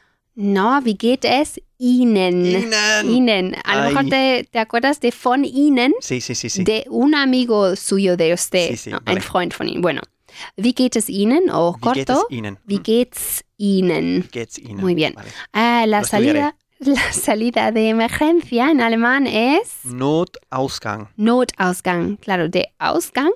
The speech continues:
Speaker 1: ya, ya sabíamos, der Notausgang.
Speaker 2: La salida de la necesidad.
Speaker 1: <laughs> No, de la, de emergencia.
Speaker 2: <laughs>
Speaker 1: Nos vemos el veinte de marzo.
Speaker 2: Ah, wir sehen uns am, eh, zwanzigsten.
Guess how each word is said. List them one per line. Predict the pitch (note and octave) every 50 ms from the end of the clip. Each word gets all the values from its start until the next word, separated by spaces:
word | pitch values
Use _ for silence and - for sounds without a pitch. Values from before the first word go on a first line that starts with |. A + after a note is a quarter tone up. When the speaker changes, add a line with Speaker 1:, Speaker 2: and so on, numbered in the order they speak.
| _ -
Speaker 1:
ya, | C#4 A3+ - - - - -
ya | - G#3 G3 G3
sabíamos, | - - - E3+ F3+ F3+ E3 E3 E3 E3 - - - -
der | A3 G#3 B3 D4 E4+
Notausgang. | D#4+ B3 F#3+ F3+ - - - - - - D#3+ A2 - - _ _ -
Speaker 2:
La | A#2 G#2+
salida | - - G#2+ A#2 A#2+ B2+ B2
de | A#2 - B2 A#2 G#2+
la | F#2 F2
necesidad. | F#2 F#2+ - - - A#2+ G#2+ C#3+ - - - _ _ -
Speaker 1:
<laughs> | A#3+ C4 C4 - - - - B3
No, | A#3+ A3+ A#3 A3+
de | A3 F#3 F3
la, | G3+ F3 D#3+ - - -
de | F3 E3+ D3+
emergencia. | D#3 D#3+ E3 E3 E3+ - - G3+ F#3 G3 G3 - - A3+ G3 D#3+ - -
Speaker 2:
<laughs> | F3 G3+ - - C#4 - - - A3+ - - F#3 F#3 G3 G3 - _ _ _ -
Speaker 1:
Nos | G3 G#3 A#3 A#3+ -
vemos | - B3 C#4 D4+ D#4+ E4+ G#4 A#4 -
el | D#4 - G#3+ G#3+
veinte | G3+ G#3 A#3 B3 C4+
de | B3+ A#3+ A3+
marzo. | G#3+ E3 D3+ - - - E3 - G3+ - _ _ _ _ _ _ _ _ _ -
Speaker 2:
Ah, | B2 A2+ G#2+ A2 G#2+ G#2+ A#2
wir | - A#2 A#2 A2
sehen | A2 G#2+ A#2+ C3+ D#3+ E3+ F#3
uns | F#3+ E3 G3+ A3+ A#3 - - - - - _ _ _ _ _ _ _ -
am, | B2+ B2 A#2 C3 D#3 E3+ F#3+ - _ _ _ _ _ _ _ -
eh, | A2+ A2 G#2+ - _ -
zwanzigsten. | - - - - C#3 C3+ C#3 C#3 - - - - - - - - - - C#3+ - _ _ - - - - C3+ C#3+ E3+ G3 G#3+ G3+